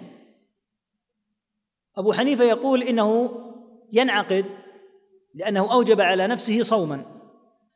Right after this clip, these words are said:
لكن هل يصوم؟ يقول: "لا، ما يصوم، لأنه يحرم أن يصوم العيد". ماذا يفعل؟ يصوم يوما بدلا من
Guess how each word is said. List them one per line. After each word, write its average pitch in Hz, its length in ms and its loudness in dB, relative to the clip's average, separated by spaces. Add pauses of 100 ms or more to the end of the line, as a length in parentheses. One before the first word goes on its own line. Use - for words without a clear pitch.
لكن 185 280 0
هل 262 140 4
يصوم؟ 240 400 4
يقول: 185 260 -2
"لا، 165 80 0
ما 220 140 0
يصوم، 247 420 -2
لأنه 165 260 -6
يحرم 254 280 -2
أن 202 80 -2
يصوم 185 260 -4
العيد". 160 320 -8 (560)
ماذا 262 280 4
يفعل؟ 196 520 0
يصوم 294 680 -2 (1080)
يوما 208 600 -2 (720)
بدلا 185 300 0
من 165 240 -8